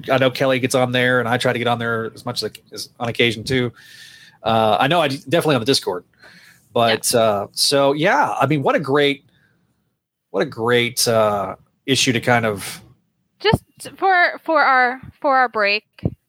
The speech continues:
Speaker 1: Mm-hmm.
Speaker 2: then we will come back, uh, very shortly. But before we discuss that, we
Speaker 1: Yes,
Speaker 2: do have
Speaker 1: there
Speaker 2: an email
Speaker 1: So
Speaker 2: that I
Speaker 1: speaking
Speaker 2: sent
Speaker 1: of
Speaker 2: to you.
Speaker 1: Yes, you did.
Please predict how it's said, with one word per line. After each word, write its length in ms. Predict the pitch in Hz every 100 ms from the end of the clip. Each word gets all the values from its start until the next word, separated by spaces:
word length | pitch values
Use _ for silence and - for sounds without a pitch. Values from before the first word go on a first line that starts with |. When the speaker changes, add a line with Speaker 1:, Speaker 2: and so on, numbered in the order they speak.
| -
Speaker 1:
Mm-hmm. 120 | 214
Speaker 2:
then 360 | 202 202 196 -
we 120 | 202
will 120 | 202
come 180 | 202 226
back, 560 | 196 185 233 _ - - -
uh, 420 | 202 190 185 196 -
very 240 | 226 240
shortly. 320 | 240 208 208
But 160 | 202 196
before 340 | 233 - 294
we 120 | 330 330
discuss 440 | 311 269 247 - -
that, 760 | 202 233 226 190 170 - - - _ _ _ - - 214
we 80 | 214
Speaker 1:
Yes, 240 | - 247
Speaker 2:
do 40 | 269
have 100 | 262
Speaker 1:
there 80 | 277
Speaker 2:
an 40 |
email 580 | 285 320 233 202 190 202 - _ _ _ _ _ _ _ _
Speaker 1:
So 280 | - 127 123
Speaker 2:
that 100 | 208
I 60 | 180
Speaker 1:
speaking 280 | 247 269 185
Speaker 2:
sent 120 | 123
Speaker 1:
of 60 |
Speaker 2:
to 80 | 247
you. 240 | 208 185 185 - - - -
Speaker 1:
Yes, 280 | 117 113 151
you 60 |
did. 300 | 190 254 -